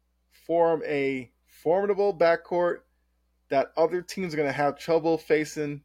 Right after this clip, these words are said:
because both of them are so good defensively. That's what I'm excited to see with these two. And even offensively, look, Derek White came into his own last season. I expect to see more of that this year. And Jrue Holiday, like I just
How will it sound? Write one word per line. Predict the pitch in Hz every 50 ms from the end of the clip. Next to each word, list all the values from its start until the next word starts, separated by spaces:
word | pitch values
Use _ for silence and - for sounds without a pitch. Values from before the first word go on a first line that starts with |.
| _ _
because | - 135 _ - 156 139 131
both | _ _ 151 156 165
of | 160 -
them | 170 139
are | 120
so | 120 - - - - 151 160 165 156
good | 147 - 151 151 131
defensively. | - 147 139 _ - 139 135 - - 113 110 - - - - _ _ _ _ _ _ _ _ _ _ _ _ _
That's | 151 156 180 175 -
what | 170 160
I'm | 156 151
excited | 147 139 - 156 151 143 131
to | 127
see | 131 - - 147 139
with | 131 131 123 _
these | 139 127 123 - - -
two. | 127 - 101 113 _ _ _ _ _ _ _ _ _ _ _ _ _ _ _ _ _ _ _ _ _ _ _ _ 160
And | 160 190
even | 254 269 247 240
offensively, | 233 240 - 233 240 233 254 233 247 240 208
look, | 185 160 127 - - _ _ _ _ _ _ _ _ _ 131
Derek | - 165 180 208 196
White | 185 190 190 180 -
came | - 190 190 190
into | 185 - - 190
his | 175 156
own | 180 180 180 180
last | 175 175 175 180 - -
season. | 190 185 185 175 180 170
I | 147 147
expect | 143 - 165 156 -
to | 147
see | - - 170 151
more | 131 131 139 151 160 160
of | 160
that | 160 156 151 143 _
this | 156 156 151 - -
year. | 151 147 147 147 135
And | 127 139 123
Jrue | - 143 147 156
Holiday, | 151 147 143 139 143 143
like | 127 - 131 135 127
I | 123 127 123
just | - - 147 147 143 - - - -